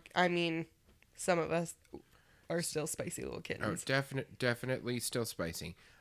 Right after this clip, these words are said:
Speaker 2: Um, so I feel like the topic was too important to not do something that related to it. So,
Speaker 1: Yeah.
Speaker 2: like, I thought about, you know, doing the case history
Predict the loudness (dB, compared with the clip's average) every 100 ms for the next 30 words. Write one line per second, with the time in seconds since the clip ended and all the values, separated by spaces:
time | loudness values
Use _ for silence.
0 | -8 0 4 4 2 0 -4 _ -4 -2
1 | 4 6 8 8 6 6 4 2 -2 _
2 | _ _ _ _ 4 4 4 2 4 2
3 | 2 2 2 4 0 0 0 0 -4 -6
4 | 0 2 4 4 4 4 4 0 -4 _
5 | -20 -20 -12 -2 -2 0 2 2 2 -4
6 | -2 -2 2 2 0 -2 -4 -2 0 -2
7 | -2 0 -2 -2 -4 -2 0 2 0 -2
8 | _ -10 -4 0 2 0 -2 -4 2 2
9 | 2 0 -2 0 0 2 2 4 4 2
10 | 2 -2 -2 2 4 2 2 0 0 0
11 | -2 0 0 0 0 0 0 -2 -4